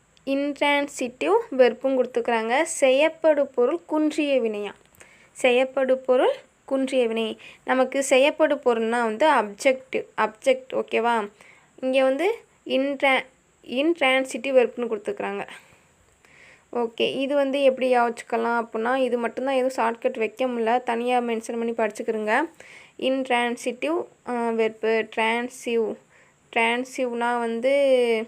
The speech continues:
நம்ம எங்கேயா டிரான்சிவ் பண்றாங்க, டிரான்ஸ்ஃபர் பண்றாங்க அப்படின்னா நமக்கு மனசே ரொம்ப குன்றி போயிடும். என்னடா வேறு இடத்துக்கு மாத்துறாங்களே, so அது மாதிரி ஏதாவது மேக் பண்ணிக்கிறீங்க. டிரான்சிட்டிவ்னா டிரான்ஸ்ஃபர் பண்றாங்க. So நம்ம மனசே வந்து எப்படி போயிடும்,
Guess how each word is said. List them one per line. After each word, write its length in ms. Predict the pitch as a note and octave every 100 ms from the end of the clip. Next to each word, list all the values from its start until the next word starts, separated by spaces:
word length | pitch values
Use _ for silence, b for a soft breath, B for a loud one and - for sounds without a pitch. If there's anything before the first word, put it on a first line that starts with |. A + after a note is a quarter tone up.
| -
நம்ம 220 | - A#3+ B3
எங்கேயா 340 | A#3+ A#3 C4 C4+
டிரான்சிவ் 420 | B3 B3 B3+ B3+
பண்றாங்க, 580 | B3 A#3 A3+ A#3 A3+ A#3
டிரான்ஸ்ஃபர் 440 | A#3 A3+ A#3 B3+
பண்றாங்க 460 | A3+ A3 A3+ A#3 A3+
அப்படின்னா 300 | A3 A#3+ E4+ - B B
நமக்கு 240 | A3 A3
மனசே 420 | A3 A3 A#3 C4 C4
ரொம்ப 580 | A#3 A#3 C4 B3+ A#3
குன்றி 340 | A3+ B3 B3 B3+
போயிடும். 340 | B3 G#3 G3+ - B B B
என்னடா 160 | A#3+ A#3+ A#3
வேறு 140 | A3+
இடத்துக்கு 260 | A3 A#3+ A3+
மாத்துறாங்களே, 560 | G#3+ A3 A3+ G#3+ G#3 G#3 A3
so 60 | A3+
அது 100 | G#3+
மாதிரி 180 | G#3+ A3
ஏதாவது 200 | A3 A3
மேக் 180 | G#3+ -
பண்ணிக்கிறீங்க. 380 | A3 G#3 G#3 G#3 G3+
டிரான்சிட்டிவ்னா 560 | G#3+ A3 A#3 B3 A#3 F4 F4+
டிரான்ஸ்ஃபர் 440 | A3 A3+ A3+ A3+
பண்றாங்க. 320 | G#3+ G3+ G#3 E4 - B B -
So 100 | C4
நம்ம 140 | B3 A3
மனசே 280 | G#3 A3 B3
வந்து 140 | A#3+ A#3
எப்படி 160 | A3+
போயிடும், 180 | A3+